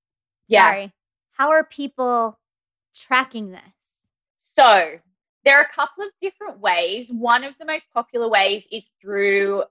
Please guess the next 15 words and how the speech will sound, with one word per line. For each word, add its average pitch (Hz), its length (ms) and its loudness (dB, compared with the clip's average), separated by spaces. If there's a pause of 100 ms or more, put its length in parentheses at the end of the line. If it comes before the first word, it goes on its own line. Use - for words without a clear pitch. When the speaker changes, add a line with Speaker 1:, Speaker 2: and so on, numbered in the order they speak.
(120)
Speaker 1:
electrodermal 202 1120 -4
activity. 285 680 -6
So 240 260 2
basically 220 560 0
how 190 360 4
well 180 440 2 (220)
the 220 80 -2 (140)
skin 190 420 -4
conducts 202 500 0 (100)
electricity. - 920 -4 (260)
So 254 200 4
it's 311 140 6
Speaker 2:
<gasps> 220 40 2
Speaker 1:
really 240 300 4
wild. 175 560 2